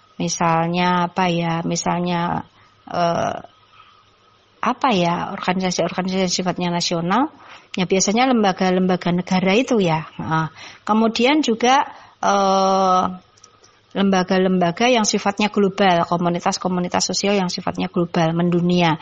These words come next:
P B B dan se-, sejenisnya atau dan yang setara. Nah, itu bisa menjadi kajian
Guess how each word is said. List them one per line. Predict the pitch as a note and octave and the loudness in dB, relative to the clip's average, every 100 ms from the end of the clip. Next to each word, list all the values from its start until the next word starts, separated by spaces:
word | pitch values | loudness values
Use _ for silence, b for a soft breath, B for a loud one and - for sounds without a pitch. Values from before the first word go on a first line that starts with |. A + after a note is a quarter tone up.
| B B B | B B B
P | F3+ F#3 | -2 0
B | F#3 E3+ | 0 2
B | A3+ A#3+ | 0 2
dan | G3+ F3+ | 0 2
se-, | F3 - E3+ E3 D#3 - | 0 2 2 2 2 0
sejenisnya | - F#3 - F#3 F3+ - G3 F#3 E3+ | 0 -2 0 0 2 2 2 0 0
atau | E3+ | -4
dan | E3+ E3+ E3 D#3 | -2 -2 0 0
yang | E3 | 0
setara. | D#3+ D#3+ E3+ D#3+ D#3+ D#3 B B B - | 0 -2 -2 -2 -2 -6 B B B -2
Nah, | G3+ | 0
itu | B3 E4 - | 2 0 0
bisa | G#3+ - B3 | -2 2 2
menjadi | G#3+ G3 F3+ A#3+ A#3+ | 2 0 0 -4 -2
kajian | A3 G#3 - F3+ F#3+ C#4 | -2 -2 -2 2 2 0